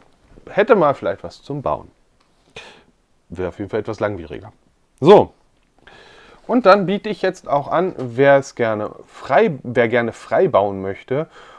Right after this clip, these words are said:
und sich gerne so ein bisschen austoben möchte mit Basisfarben aus der, ähm, auch von Nanoblock gibt es das, die N B null vierzehn.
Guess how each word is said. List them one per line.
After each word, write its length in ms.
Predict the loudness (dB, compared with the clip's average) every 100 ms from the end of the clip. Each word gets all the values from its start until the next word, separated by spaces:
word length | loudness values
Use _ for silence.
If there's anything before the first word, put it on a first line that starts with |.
| -12
und 200 | -10 -10
sich 200 | -12 -10
gerne 280 | -8 -6 -8
so 100 | -8
ein 80 | -8
bisschen 260 | -10 -6
austoben 500 | -6 -6 -6 -6 -6
möchte 300 | -8 -10 -12
mit 180 | -14 -16 _ _
Basisfarben 1080 | -2 2 2 0 -8 -6 2 4 4 2 -8 _ _ -20 _ _ _
aus 680 | -10 -8 -8 -10 -16 -20 _ _ _ -12
der, 500 | -10 -10 -10 -14 -16 -20 -18
ähm, 560 | -16 -16 -16 -18 -20 -20 _ _ _
auch 140 | -2 -2
von 160 | -2
Nanoblock 500 | 0 0 0 0 -2
gibt 200 | -2 -8
es 140 | -8 -4
das, 220 | -6 -4
die 120 | -8
N 160 | -6 -6
B 100 | -8
null 200 | -10 -12
vierzehn. 560 | -8 -8 -6 -4 -4